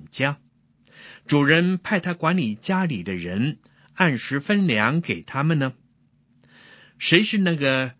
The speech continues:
忠心的仆人呢？主人要派他在神的国里管理他的家呢？”第四十三节说，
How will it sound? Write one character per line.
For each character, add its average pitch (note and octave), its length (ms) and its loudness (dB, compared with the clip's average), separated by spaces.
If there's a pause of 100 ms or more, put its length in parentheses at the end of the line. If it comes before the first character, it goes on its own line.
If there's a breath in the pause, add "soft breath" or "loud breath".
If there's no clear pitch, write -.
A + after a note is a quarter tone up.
忠 F3+ 240 0
心 F3+ 220 0
的 E3+ 80 0
仆 B2+ 240 -8
人 D3+ 180 -2
呢？ C#3 160 -4 (840 soft breath)
主 C3+ 160 2
人 D#3+ 380 2 (140)
要 E3 320 0
派 B2+ 260 -4
他 F3+ 220 -4
在 C#3+ 180 -2
神 C3+ 260 -2
的 G#3 80 -2
国 C3 220 0
里 E2+ 340 -8 (300)
管 B2 340 0
理 A#2+ 260 -2
他 - 160 -4
的 A#2+ 100 -8
家 C#3+ 260 -2
呢？” D3 180 -2 (1300 soft breath)
第 C3 260 0
四 D#3+ 280 -4
十 B2 180 -6
三 F#3 320 0
节 G2+ 160 -8
说， A#2+ 340 -10